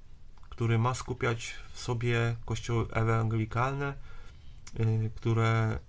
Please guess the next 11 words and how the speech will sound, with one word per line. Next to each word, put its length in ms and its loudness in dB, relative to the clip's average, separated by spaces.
mają 280 2
te 140 0
same 500 2
światopoglądy, 960 0
które 580 4
łączą 440 2
się 500 2
moralnie, 680 2
społecznie 800 2
w 100 -4
jedno, 560 2